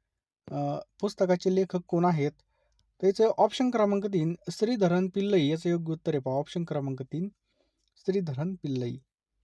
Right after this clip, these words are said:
समजलं? पुढचा प्रश्न मित्रांनो, पोलीस क्षेत्राशी संबंधित संशोधन करणारी संस्था कोणती आहे? पोलीस क्षेत्राशी संदर्भामध्ये तर बघा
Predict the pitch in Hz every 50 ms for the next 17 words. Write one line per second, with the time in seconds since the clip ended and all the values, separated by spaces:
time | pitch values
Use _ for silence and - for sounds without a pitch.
0 | _ _ _ _ _ _ _ _ _ _ _ _ _ _ _ _ _ _ _ _
1 | _ _ _ _ _ _ _ _ _ _ _ _ _ 160 160 165 170 175 196 226
2 | 240 _ _ _ _ _ _ _ _ _ _ _ _ _ _ _ _ _ _ _
3 | _ _ _ _ _ _ _ _ _ _ _ _ _ _ _ _ _ _ _ _
4 | _ _ - - _ _ _ _ _ _ _ _ - 240 233 294 277 285 285 -
5 | - 240 226 226 269 269 240 202 185 185 185 - - 233 240 262 262 - - 233
6 | 214 - 220 220 208 - 214 190 - 226 226 220 208 175 156 151 151 160 - -
7 | 196 202 220 208 - 202 190 180 180 180 180 180 185 185 180 185 175 - 185 180
8 | 180 - - 170 165 - 156 143 143 - 151 151 147 139 123 120 - _ _ _
9 | _ _ _ _ _ _ _ _ _ _ - 170 170 180 185 - - - 160 -
10 | - 151 147 - - 151 - - 151 151 147 139 131 127 127 127 135 131 127 120
11 | 120 - _ _ _ _ _ _ _ _ _ _ _ - 180 180 196 202 196 196
12 | 202 208